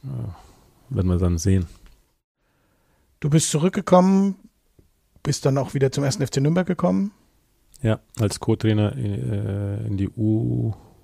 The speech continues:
Speaker 1: einundzwanzig damals, oder dreiundzwanzig, weiß ich nicht mehr. Aber in, äh, zu, in die zweite Mannschaft, ja,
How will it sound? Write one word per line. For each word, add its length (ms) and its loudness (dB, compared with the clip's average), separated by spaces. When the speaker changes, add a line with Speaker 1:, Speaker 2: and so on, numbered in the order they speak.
Speaker 1:
einundzwanzig 720 -2
damals, 560 -2
oder 140 -2
dreiundzwanzig, 640 -2
weiß 140 -4
ich 40 -4
nicht 80 -2
mehr. 100 -4
Aber 200 4
in, 220 4
äh, 40 -2
zu, 160 -4
in 320 0
die 80 2
zweite 240 0
Mannschaft, 340 -4
ja, 120 -4